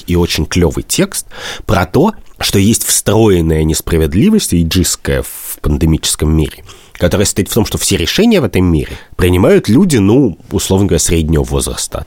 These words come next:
от тридцати до пятидесяти. А старики и молодёжь гораздо меньше участвуют в принятии решений.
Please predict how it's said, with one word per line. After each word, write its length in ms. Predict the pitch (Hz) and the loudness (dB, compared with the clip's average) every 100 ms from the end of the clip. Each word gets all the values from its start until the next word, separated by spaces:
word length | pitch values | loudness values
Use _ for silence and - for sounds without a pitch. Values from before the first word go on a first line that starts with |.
| - | -14
от 120 | - - | -18 -6
тридцати 500 | 73 - - - 104 | -6 -4 -6 -2 -2
до 100 | 85 | -2
пятидесяти. 640 | - 76 - 117 - - - - - - | -4 -6 -6 -8 -12 -14 -16 -20 -20 -12
А 160 | - 92 | -2 0
старики 640 | - 123 90 101 - 101 87 | 0 0 0 0 2 2 2
и 280 | 82 76 | 0 0
молодёжь 560 | 76 80 87 170 254 - - - - | 0 0 0 2 0 -2 -10 -18 -4
гораздо 420 | 104 98 139 117 | 0 0 2 2
меньше 280 | 104 - - | 2 0 0
участвуют 380 | 80 - - | -2 -2 -6
в 60 | - | -4
принятии 360 | - 67 - - | -2 -2 -4 -6
решений. 360 | - - - | -6 -8 -10